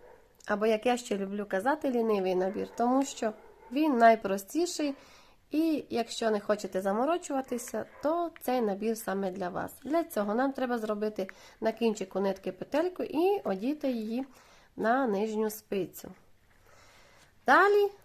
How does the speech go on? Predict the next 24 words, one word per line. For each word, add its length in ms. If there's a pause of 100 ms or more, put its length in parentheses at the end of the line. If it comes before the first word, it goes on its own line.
(420)
тримаємо 540
кінчик 720
і 180
обмотуємо 1000 (680)
спиці. 600
Скільки 400
нам 160
петель 280
треба, 320
стільки 300
раз 200
обмотуємо. 600
Один, 440 (380)
два, 400 (520)
три, 280 (200)
чотири, 600 (180)
п'ять, 580
шість, 760 (160)
сім, 320 (240)
вісім, 460
наприклад. 480
Ну, 140 (920)
далі 420
перевертаємо 1120